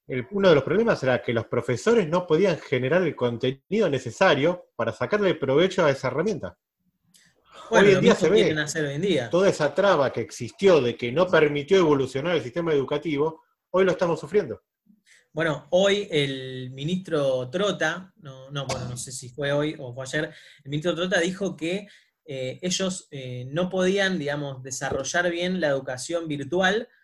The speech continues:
Speaker 2: porque carecían de computadoras en las casas y en la, y en los colegios, cuando hace cuatro años entregaron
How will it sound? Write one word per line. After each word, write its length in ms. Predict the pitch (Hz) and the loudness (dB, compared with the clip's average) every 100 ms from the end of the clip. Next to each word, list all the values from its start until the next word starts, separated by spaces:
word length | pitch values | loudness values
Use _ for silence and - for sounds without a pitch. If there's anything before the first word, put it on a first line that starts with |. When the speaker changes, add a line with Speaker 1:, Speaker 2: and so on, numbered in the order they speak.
| _ - | _ -4
Speaker 2:
porque 320 | 143 135 139 | -2 -2 -4
carecían 600 | 135 135 131 180 185 175 | -4 -4 -4 0 0 0
de 100 | 139 | -4
computadoras 840 | 131 123 135 135 147 180 185 180 | -6 -8 -6 -2 2 2 2 -2
en 80 | 127 | -8
las 200 | 127 - | -10 -8
casas 480 | 170 175 196 190 - | -6 -4 -2 -4 -6
y 160 | 143 131 | -14 -14
en 140 | 127 | -10
la, 100 | 131 147 | -10 -8
y 60 | |
en 80 | 135 | -10
los 100 | 127 | -8
colegios, 400 | 151 170 170 127 | -4 -4 -4 -12
cuando 220 | - 131 143 | -10 -6 -6
hace 240 | 147 139 | -6 -4
cuatro 320 | 170 165 165 | -2 0 0
años 440 | 165 175 185 190 190 _ _ | -2 0 -2 -4 -8 _ _
entregaron 760 | 123 127 131 143 160 160 165 | -16 -4 0 2 2 0 -4